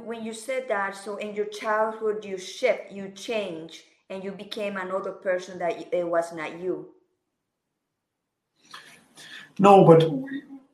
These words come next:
Speaker 2: what, what, what comes up right now, or in, in the, in the teenage, late teenage years, was the,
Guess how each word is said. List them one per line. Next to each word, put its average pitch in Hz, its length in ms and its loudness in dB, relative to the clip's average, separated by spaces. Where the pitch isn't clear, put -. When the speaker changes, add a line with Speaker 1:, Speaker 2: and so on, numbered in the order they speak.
Speaker 2:
what, 190 320 4
what, 170 440 6
what 165 220 10
comes 180 280 10
up 202 300 8
right 160 260 8
now, 175 580 8
or 147 540 2
in, 147 400 4
in 151 100 6
the, 127 460 2
in 151 100 6
the 143 120 6
teenage, 165 680 8
late 170 340 8
teenage 156 360 4
years, 135 640 2
was 147 400 6
the, 135 400 2